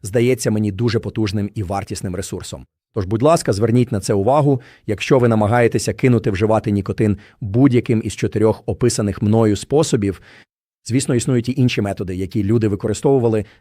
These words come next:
для успішної відмови від куріння, вейпінгу чи інших способів доставки нікотину. І на цю тему насправді існує чудовий огляд. Тож, перш ніж зануритися у деякі деталі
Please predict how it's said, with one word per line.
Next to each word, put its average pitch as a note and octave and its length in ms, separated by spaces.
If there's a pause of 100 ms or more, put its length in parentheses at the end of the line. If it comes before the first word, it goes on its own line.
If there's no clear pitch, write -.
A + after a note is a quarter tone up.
для A2 140
успішної G#2+ 460
відмови G2+ 360
від F#2+ 160
куріння, B2 460 (180)
вейпінгу G#2+ 460
чи A2+ 120
інших A2 320
способів G2+ 400
доставки G2 400
нікотину. F2 460 (880)
І C#3 60
на C3+ 120
цю C#3+ 140
тему D#3+ 240
насправді A#2 420
існує A2+ 420
чудовий G#2 340
огляд. F2 420 (320)
Тож, - 280 (460)
перш D3 300
ніж D#3+ 160
зануритися B2 640
у A2+ 160
деякі A#2 420
деталі F#2+ 640